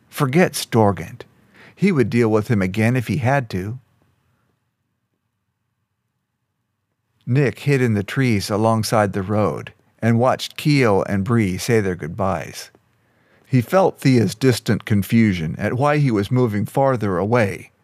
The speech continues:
rather than returning to her at the barrack stable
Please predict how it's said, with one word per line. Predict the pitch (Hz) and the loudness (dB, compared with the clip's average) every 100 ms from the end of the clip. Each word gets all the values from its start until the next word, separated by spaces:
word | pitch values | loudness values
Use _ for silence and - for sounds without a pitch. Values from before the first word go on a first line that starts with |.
| _ | _
rather | 123 139 123 | -2 0 0
than | 110 113 104 | 0 0 0
returning | 110 110 139 143 104 | -2 0 0 0 -2
to | 95 | -4
her | 90 95 67 | -6 -8 -8
at | 107 | -8
the | 110 | -4
barrack | 98 120 117 - | 0 2 2 -2
stable | - 123 117 92 - - | -4 0 0 0 -6 -12